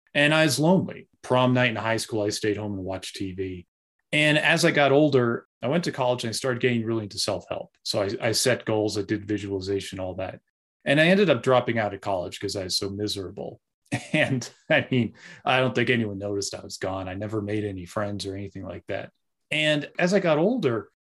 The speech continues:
I really worked hard in my life, but I noticed that I never really was able to achieve the goals I set. What I visualized never really came true.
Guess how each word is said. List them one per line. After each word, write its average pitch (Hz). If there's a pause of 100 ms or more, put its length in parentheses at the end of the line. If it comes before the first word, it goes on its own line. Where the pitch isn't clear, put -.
(260)
I 143
really 190
worked 185
hard 240
in 147
my 104
life, 98
but 143
I 147
noticed 180
that 151
I 127
never 185
really 165
was 127
able 131
to -
achieve 117
the 113
goals 107
I 92
set. - (240)
What 131
I 120
visualized 147
never 135
really 120
came 120
true. 117